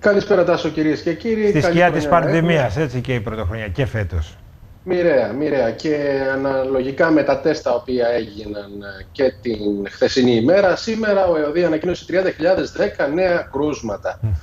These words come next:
Speaker 1: Πολλά, πάρα πολλά θα έλεγε κανείς. Ε, βέβαια, πλέον έχουμε φτάσει να θεωρούμε, ε, μείωση το να συζητάμε για τριάντα χιλιάδες δέκα κρούσματα μετά τα σαράντα και πλέον χιλιάδες τα οποία ανακοινώθηκαν χθες.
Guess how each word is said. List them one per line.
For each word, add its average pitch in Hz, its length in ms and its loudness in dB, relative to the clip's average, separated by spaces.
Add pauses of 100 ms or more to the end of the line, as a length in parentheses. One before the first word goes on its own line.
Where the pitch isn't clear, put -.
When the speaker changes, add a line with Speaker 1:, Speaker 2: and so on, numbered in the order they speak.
(220)
Speaker 1:
Πολλά, 185 460 2 (200)
πάρα 156 280 2
πολλά 90 240 -8
θα - 120 -10
έλεγε 90 280 -10
κανείς. 180 580 -4
Ε, 127 480 -4 (100)
βέβαια, 147 460 2 (520)
πλέον 160 360 2
έχουμε 170 240 0
φτάσει 165 460 -2
να 143 220 -2
θεωρούμε, 156 640 0 (380)
ε, - 200 -2
μείωση 180 840 2
το 131 120 0
να 123 300 -2
συζητάμε 131 460 0
για 143 120 0
τριάντα 139 300 2
χιλιάδες 135 300 0
δέκα 135 200 -2
κρούσματα 120 440 -2
μετά 117 280 0
τα 123 160 0
σαράντα 127 340 0
και 123 120 -6
πλέον 135 300 -2
χιλιάδες 123 440 0
τα 120 80 0
οποία 131 300 0 (340)
ανακοινώθηκαν 123 800 -2
χθες. - 520 -2